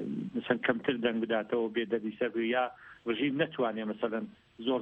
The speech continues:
زەخت بخاتە سەری. بۆیە لە نەزەر منەوە من پێم وایە ئەمانە، بەڵام مەسەلەیەکی زۆر هەستیار و حساسە، زۆر زەریفە بەڕاستی کە دەبێت لە مەواردی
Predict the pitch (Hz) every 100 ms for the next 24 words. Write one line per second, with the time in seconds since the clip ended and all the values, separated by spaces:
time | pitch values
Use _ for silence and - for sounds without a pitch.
0 | 104 139 - - 107 - - 107 95 -
1 | - _ - 165 170 147 139 139 143 143
2 | 143 139 135 131 - 131 127 127 123 -
3 | - - - 123 123 120 110 143 147 131
4 | - - 196 190 202 196 147 - 143 143
5 | - 135 147 131 135 - 143 139 139 135
6 | - _ _ - 123 - 156 - 120 127
7 | 139 120 143 147 117 135 139 165 131 113
8 | 123 117 - 151 151 - _ _ - 117
9 | 117 135 123 123 120 117 120 120 117 -